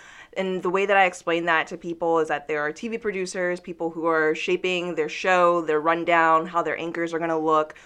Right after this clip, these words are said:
when they're gonna, you know, go to their reporters out in the field. What I'm doing on digital is shaping how our homepages look, what our alerts look like. So when people come to C N N dot com,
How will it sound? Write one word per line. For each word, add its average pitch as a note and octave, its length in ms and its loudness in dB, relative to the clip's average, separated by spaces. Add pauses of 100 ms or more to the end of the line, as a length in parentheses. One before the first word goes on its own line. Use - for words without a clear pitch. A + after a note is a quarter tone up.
(120)
when E3+ 160 0
they're E3+ 120 0
gonna, D#3+ 320 2
you D#3+ 120 0
know, D3+ 120 -2
go E3 220 2
to D#3 320 4
their D#3 100 2
reporters E3+ 480 -2
out - 160 0
in E3 80 -12
the D3 60 -12
field. D#3+ 580 2 (340)
What F#3 160 4
I'm G#3 180 6
doing G#3 220 2
on E3 180 -2
digital G3+ 380 0
is F3+ 100 0
shaping E3 540 -4
how D#3 160 -2
our D3+ 180 2
homepages B2 580 -12
look, - 280 -12
what E3 100 2
our D#3+ 160 4
alerts C#3+ 400 -4
look C#3 160 -12
like. - 260 -12
So F3 140 -8
when E3 100 -4
people F3 280 -4
come E3+ 240 -4
to E3 100 -6
C E3 140 -8
N E3 80 -4
N E3 100 -4
dot D#3 220 0
com, E3 400 2